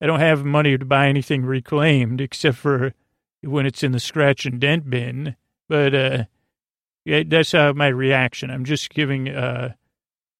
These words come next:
an example. And if you said, rec-, "Oh, this sand was, uh, reclaimed out of the bottom of a bog," and, you know, believe me, I'm a bog lover, but don't, you,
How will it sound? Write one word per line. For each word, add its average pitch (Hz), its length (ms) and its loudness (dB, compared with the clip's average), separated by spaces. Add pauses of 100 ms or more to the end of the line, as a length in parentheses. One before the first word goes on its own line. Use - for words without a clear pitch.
an 123 100 -8
example. 127 920 -4 (580)
And 143 100 -2
if 147 200 0
you 147 60 -2
said, 139 300 0
rec-, 143 300 -2 (140)
"Oh, 156 180 4
this 156 160 0
sand 156 380 -4
was, 139 200 -2
uh, 139 80 -2
reclaimed 143 840 -2
out 151 320 0
of 123 80 0
the 127 80 -8
bottom 135 400 2
of 120 120 -4
a 117 60 -6
bog," 131 760 0 (640)
and, 151 200 -2
you 196 80 0
know, 220 100 6
believe 147 320 4
me, 131 80 2
I'm 135 160 2
a 160 60 0
bog 147 340 4
lover, 127 480 -4
but 135 200 -4
don't, 147 220 2
you, 147 240 -2